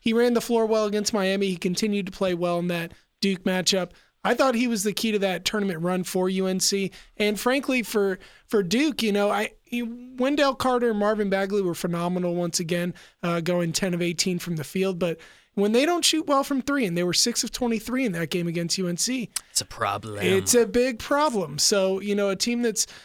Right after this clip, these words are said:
Speaker 1: kind of has their bread and butter on the inside, uh, you know, when they don't shoot well on the outside,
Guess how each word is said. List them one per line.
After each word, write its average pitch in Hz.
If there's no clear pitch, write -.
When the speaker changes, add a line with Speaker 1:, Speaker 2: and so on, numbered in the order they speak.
Speaker 1:
kind 220
of 185
has 214
their 214
bread 202
and 196
butter 196
on 190
the 180
inside, 202
uh, 165
you 180
know, 170
when 170
they 180
don't 220
shoot 226
well 190
on 190
the 180
outside, 180